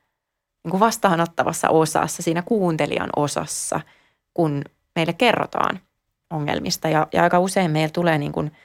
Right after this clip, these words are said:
vähän niinku selkäytimestä jotenkin tarve paitsi ehkä lohduttaa, mut myös niinku antaa neuvoja toiselle. Jotenkin sillä idealla, että nyt mä niinku yritän auttaa tota, mä yritän ratkaista sen ongelmaa.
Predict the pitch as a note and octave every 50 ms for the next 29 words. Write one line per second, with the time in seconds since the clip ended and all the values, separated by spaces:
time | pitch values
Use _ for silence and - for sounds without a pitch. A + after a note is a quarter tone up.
0 | _ _ _ _ _ - D#3+ F3 D#3+ D#3+ E3 E3 - G#3+ A#3+ A#3 - - - G3
1 | F#3+ F#3+ G3 D3+ C#3 C3 C3 - - C#3+ C#3 C#3 - C#3+ C#3 D3 C#3+ - - D3+
2 | D3 D3 D3 C#3+ C#3 C#3 C#3+ - _ _ _ _ _ _ _ _ _ _ _ _
3 | - E3 D#3+ D#3+ - D#3 D3+ - E3 E3+ G3+ B3+ C4 B3+ A#3 F#3 E3+ - _ _
4 | _ - D3+ D3 D3 D3+ D3+ D3+ D3+ - F#3+ G3+ G3+ - F3+ D3+ D3 - - -
5 | E3 D#3+ D#3+ D#3 D3+ D3+ D3+ F3 G3 A3 A3+ G3+ E3 D3 - - F2 F2 - B1
6 | - - - A#1 A1+ - - - - - - - - A2 A#3 A#3 - _ _ _
7 | _ _ _ _ _ _ _ _ - - E3+ F3 F3+ F3+ E3+ F3 - F#3+ F3+ E3
8 | D#3+ E3+ F3 F#3 F3 D#3+ D3 C#3+ C#3+ C#3+ C#3+ D#3+ D3+ - E3 D#3 D3+ D3 D#3 -
9 | - _ _ _ _ _ _ - F3+ F3+ F3+ F3 E3 - F3 E3 D#3+ - - _
10 | - - - - - - - - - - - D#3+ D#3 D3+ D3+ - - - - -
11 | - - - - - - - - - - - - - - F#3+ F#3 F#3+ - - F#3+